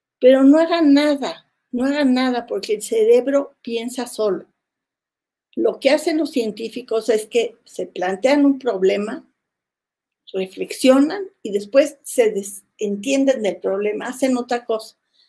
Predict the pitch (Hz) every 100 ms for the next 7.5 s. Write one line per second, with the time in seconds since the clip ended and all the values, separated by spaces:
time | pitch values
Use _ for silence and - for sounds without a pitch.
0 | _ _ - 208 202 214 214 262 247 262
1 | 254 233 202 196 220 214 208 196 202 196
2 | 190 202 190 - 190 - 175 180 202 233
3 | - 214 - 196 190 _ - 185 - 165
4 | 175 220 220 220 202 190 196 175 - 220
5 | 190 190 196 185 180 190 - - 196 180
6 | 190 214 220 _ _ _ - 220 226 254
7 | 254 254 - _